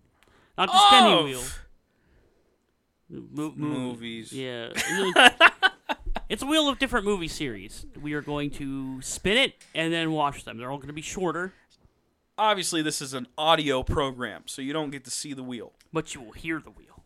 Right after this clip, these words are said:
Speaker 2: Yeah,
Speaker 1: Ooh,
Speaker 2: sure, why
Speaker 1: same,
Speaker 2: not?
Speaker 1: same thing, same thing.
Speaker 2: Uh,
Speaker 1: You're good.
Speaker 2: we're actually gonna physically buy a wheel. I wanted to do it anyway,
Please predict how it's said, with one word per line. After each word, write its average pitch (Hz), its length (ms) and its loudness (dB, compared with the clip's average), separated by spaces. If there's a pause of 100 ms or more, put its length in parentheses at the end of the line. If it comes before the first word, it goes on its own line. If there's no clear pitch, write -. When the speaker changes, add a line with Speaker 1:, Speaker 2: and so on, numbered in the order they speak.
(120)
Speaker 2:
Yeah, 370 300 6
Speaker 1:
Ooh, 311 40 4
Speaker 2:
sure, 285 300 6
why 220 120 10
Speaker 1:
same, 233 80 10
Speaker 2:
not? 160 180 6
Speaker 1:
same 160 140 -2
thing, - 240 -14
same - 140 -10
thing. - 20 4
Speaker 2:
Uh, 254 320 10
Speaker 1:
You're 247 80 0
good. 269 80 -6
Speaker 2:
we're 320 100 4
actually 285 360 2
gonna 226 100 4
physically 202 480 2
buy 156 240 6
a 151 80 8
wheel. 131 400 -4 (180)
I 143 80 -4
wanted 175 300 0
to 156 80 -8
do 160 160 2
it 147 80 6
anyway, 151 420 2